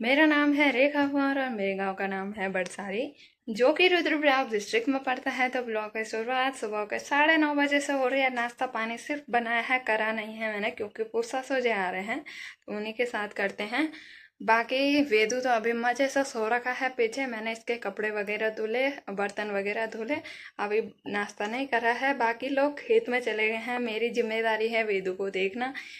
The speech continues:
और घर के बहुत सारे काम होते हैं। मेरी इच्छा तो थी कि मैं इससे अच्छा खेतों का ही काम कर लेती, क्योंकि घर में ना बहुत ज़्यादा काम होता है, घिचड़ पिचड़, घचड़ पचड़ होता है। बाकी इन घर के कामों का तो गिनती में कुछ भी नहीं आता है। जो भी खेत से आता है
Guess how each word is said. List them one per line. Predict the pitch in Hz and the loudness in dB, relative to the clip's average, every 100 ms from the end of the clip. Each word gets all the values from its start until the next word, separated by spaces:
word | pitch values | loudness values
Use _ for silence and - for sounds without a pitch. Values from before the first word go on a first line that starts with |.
| - 208 | -10 -6
और | 202 | 0
घर | 233 220 | 0 2
के | 240 202 | 0 0
बहुत | 226 277 294 | 0 2 4
सारे | 262 233 240 | 4 4 4
काम | 220 226 | 2 0
होते | 214 202 | -2 -2
हैं। | 233 247 | 0 0
मेरी | 240 226 233 | 0 -2 0
इच्छा | 220 - 220 | 0 -2 0
तो | 233 | 0
थी | 226 262 | 0 -4
कि | 262 | -2
मैं | 269 220 | 0 0
इससे | 220 - | 0 2
अच्छा | 220 196 262 | 2 2 -2
खेतों | 262 269 247 233 | 0 -2 0 -4
का | 202 | -4
ही | 190 | -6
काम | 185 180 185 | -4 -6 -4
कर | 185 | -2
लेती, | 196 233 277 | 0 0 -2
क्योंकि | 240 214 214 | -6 -8 -6
घर | 220 190 | -2 -2
में | 190 | -2
ना | 220 202 | -2 -6
बहुत | 220 233 | -2 0
ज़्यादा | 233 220 202 | 0 -2 -2
काम | 185 190 | -2 -2
होता | 196 190 | -2 0
है, | 226 | -2
घिचड़ | 233 208 220 208 | 0 0 -2 -2
पिचड़, | 208 214 196 | -4 -2 -2
घचड़ | 226 208 214 202 | -4 -6 -8 -8
पचड़ | 202 202 | -6 -4
होता | 185 175 | -4 -6
है। | 214 - - - - - _ 233 | -12 -16 -14 -14 -16 -20 _ 4
बाकी | 240 311 294 | 4 6 6
इन | 320 311 | 6 6
घर | 247 247 | 6 6
के | 294 285 | 6 6
कामों | 269 262 269 | 6 4 4
का | 269 | 4
तो | 269 269 | 4 2
गिनती | 247 220 240 | 0 4 4
में | 247 247 | 4 0
कुछ | - 254 247 | -2 -2 2
भी | 277 | 4
नहीं | 269 262 | 4 4
आता | 247 220 220 | 2 2 0
है। | 240 240 | -2 -2
जो | 233 214 | 0 0
भी | 233 | 0
खेत | - 233 233 | 2 0 2
से | 220 | -2
आता | 202 202 | -2 -4
है | 214 247 | -2 -4